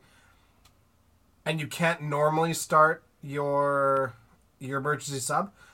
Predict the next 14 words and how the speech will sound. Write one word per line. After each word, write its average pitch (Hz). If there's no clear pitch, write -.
does 151
that 202
count 175
as 185
your 180
sub? 180
Does 160
that 160
count 170
as 151
a 151
sub? 165
Because, 165
like, 160